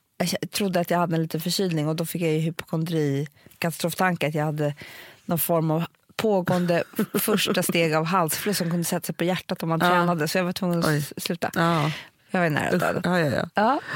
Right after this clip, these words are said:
Speaker 1: så du förstår ungefär hur jag mådde den här dagen.
Speaker 2: Ja, ja, ja. Det var lite
Speaker 1: <clears throat> Det
Speaker 2: obalanserat.
Speaker 1: Mycket. Sen går jag och sätter mig i bastun,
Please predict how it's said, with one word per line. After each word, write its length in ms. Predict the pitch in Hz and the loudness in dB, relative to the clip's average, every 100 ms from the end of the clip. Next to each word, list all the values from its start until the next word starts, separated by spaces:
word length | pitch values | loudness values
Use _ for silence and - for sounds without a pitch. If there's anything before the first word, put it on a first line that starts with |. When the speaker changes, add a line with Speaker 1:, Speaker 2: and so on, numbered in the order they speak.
| - | -2
Speaker 1:
så 160 | 220 | -2
du 200 | 202 233 | 0 0
förstår 320 | 226 254 262 233 | 2 4 4 4
ungefär 300 | 208 208 196 | 2 4 4
hur 80 | |
jag 100 | 196 | 4
mådde 260 | 208 202 196 | 4 2 2
den 100 | 185 | 2
här 100 | 131 | 2
dagen. 140 | - | 4
Speaker 2:
Ja, 100 | 196 | 6
ja, 80 | 202 | 6
ja. 160 | 175 143 | 6 4
Det 120 | - | 4
var 80 | 196 | 4
lite 380 | 208 180 160 - | 4 4 4 2
Speaker 1:
<clears throat> 40 | |
Det 60 | 175 | 2
Speaker 2:
obalanserat. 800 | 190 180 160 156 151 131 - - - - | 2 4 4 4 2 0 -2 -10 -18 -4
Speaker 1:
Mycket. 400 | 190 - - - - - | -2 0 -2 -4 -8 -4
Sen 180 | - 294 | 0 2
går 60 | 247 | 2
jag 40 | |
och 40 | |
sätter 180 | 214 - | 0 0
mig 60 | 180 | 0
i 40 | |
bastun, 440 | 170 151 - 143 | 2 0 -2 -2